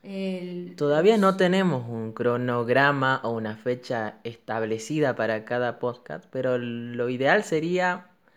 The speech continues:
Speaker 2: un mínimo de tres podcasts por semana.
Speaker 1: Podcast.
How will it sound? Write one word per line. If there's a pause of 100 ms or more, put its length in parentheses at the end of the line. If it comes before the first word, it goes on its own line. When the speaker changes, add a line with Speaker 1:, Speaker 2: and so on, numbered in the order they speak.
(520)
Speaker 2:
un
mínimo
de
tres
podcasts
por
semana.
Speaker 1:
Podcast.